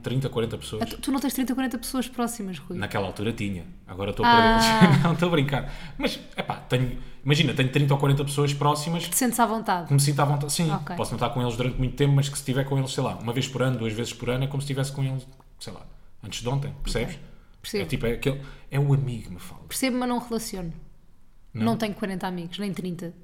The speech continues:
Speaker 2: nem vinte.
Speaker 1: Mas acho que, que esse é um bocadinho o conceito da amizade.
Speaker 2: Hum.
Speaker 1: É tipo, tu podes não estar com uma pessoa durante não sei
Speaker 2: Não,
Speaker 1: quanto
Speaker 2: isso
Speaker 1: tempo,
Speaker 2: sim.
Speaker 1: depois quando estás
Speaker 2: Mas eu sinto isso, pai, com cinco pessoas.
Speaker 1: Ah, tá bem, não tens é, não tens é assim tantos.
Speaker 2: Yeah.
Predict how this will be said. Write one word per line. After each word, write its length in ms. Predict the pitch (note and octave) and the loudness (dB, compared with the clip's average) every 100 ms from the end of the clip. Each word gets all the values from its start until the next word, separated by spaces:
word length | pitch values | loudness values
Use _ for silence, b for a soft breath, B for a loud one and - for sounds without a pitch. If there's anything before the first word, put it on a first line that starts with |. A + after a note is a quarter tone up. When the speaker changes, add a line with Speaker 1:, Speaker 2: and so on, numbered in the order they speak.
| G#3 | -6
Speaker 2:
nem 160 | G#3+ | -4
vinte. 340 | E3+ E3 D#3+ - | -2 -6 -8 -8
Speaker 1:
Mas 140 | C3+ | -4
acho 180 | D3+ C#3+ | -2 -4
que, 100 | D3+ | -8
que 120 | - | -4
esse 120 | D3 | -2
é 40 | D#3 | -2
um 40 | |
bocadinho 280 | - D3+ D3+ | -2 0 0
o 20 | |
conceito 320 | D3+ C#3+ D3 C#3+ | 0 -2 -2 0
da 100 | C#3+ | 2
amizade. 360 | D3 C#3+ C#3 - - | 2 0 0 -4 -8
Speaker 2:
Hum. 120 | G#3 F#3+ | -4 -2
Speaker 1:
É 40 | |
tipo, 160 | F3 - | -2 -2
tu 80 | A#2 | -6
podes 300 | A2+ C3 B2 | -2 -2 0
não 80 | B2+ | -2
estar 140 | B2+ C3 | -2 -2
com 60 | |
uma 80 | C3+ | -2
pessoa 220 | - C#3 | -2 -2
durante 280 | A2+ A2 - | -2 -4 -6
não 80 | A#2 | -6
sei 120 | C3 | 0
Speaker 2:
Não, 120 | B3+ | 4
Speaker 1:
quanto 80 | A#3 | 6
Speaker 2:
isso 120 | A#3+ | 8
Speaker 1:
tempo, 100 | C3 | 8
Speaker 2:
sim. 160 | - C#4+ | 8 6
Speaker 1:
depois 200 | C4+ C#3+ | 6 4
quando 180 | - C#3 | 4 2
estás 300 | C#3 C3 D3 | 2 0 0
Speaker 2:
Mas 80 | G#3 | -2
eu 60 | G3+ | 0
sinto 200 | A#3 A3+ | 2 0
isso, 120 | A3 | 4
pai, 120 | A#3+ | 4
com 140 | A#3 B3 | 4 0
cinco 300 | - B3 A#3+ | 0 -2 -2
pessoas. 540 | - B3 A3 E3+ - - | -2 0 0 -4 -10 -2
Speaker 1:
Ah, 140 | A#2 | -2
tá 140 | G#2 | 0
bem, 180 | G#2+ G#2 | -2 -2
não 80 | G2+ | -4
tens 220 | G2+ A2+ | -2 -2
é, 200 | B2 G#2+ | 0 -2
não 120 | G#2 A2 | -4 -4
tens 160 | A2+ | -4
é 60 | A2+ | -4
assim 180 | A2 A2 | -6 -8
tantos. 320 | G2+ F#2+ - | -10 -12 -10
Speaker 2:
Yeah. 280 | G3+ G3 | -8 -6